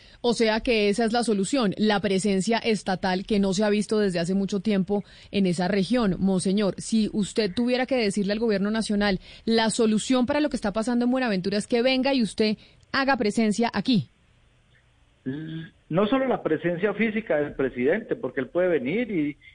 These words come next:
Speaker 2: y durante la estadía del presidente llenan esto de ejército. No, permanente, constante, que no se los, que, porque llegan y mandan tres, cuatro batallones o combos, eh, de, de, de, de policías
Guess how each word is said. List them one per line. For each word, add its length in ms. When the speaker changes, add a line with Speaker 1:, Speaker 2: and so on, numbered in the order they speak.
Speaker 2:
y 120
durante 480
la 100
estadía 340
del 100
presidente 640
llenan 260
esto 200
de 100
ejército. 520
No, 420
permanente, 920
constante, 840
que 160
no 100
se 140
los, 260
que, 260
porque 220
llegan 300
y 80
mandan 360
tres, 320
cuatro 400
batallones 840
o 580
combos, 600
eh, 360
de, 340
de, 180
de, 160
de 140
policías 600